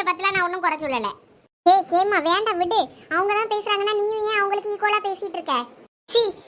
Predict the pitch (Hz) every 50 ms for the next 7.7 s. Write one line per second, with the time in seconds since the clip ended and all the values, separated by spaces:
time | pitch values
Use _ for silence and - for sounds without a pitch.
0 | - - 311 311 302 403 427 427 440 349 403 359 - 381 381 392 381 - 440 392
1 | 359 320 330 359 403 392 381 370 392 392 392 403 415 381 359 330 320 349 381 392
2 | 403 403 392 370 339 330 330 - 320 330 320 311 311 302 311 302 285 247 - -
3 | - - - _ - 330 339 330 359 359 339 320 302 302 320 320 320 320 320 311
4 | 294 285 294 320 339 320 311 320 320 320 320 339 349 359 339 294 302 302 294 294
5 | 302 311 311 311 - - - _ - 285 294 330 339 320 320 - 392 381 349 311
6 | - 302 294 294 285 302 302 - _ _ _ _ _ - 311 311 302 311 349 392
7 | 403 381 370 381 403 392 359 359 349 359 359 359 339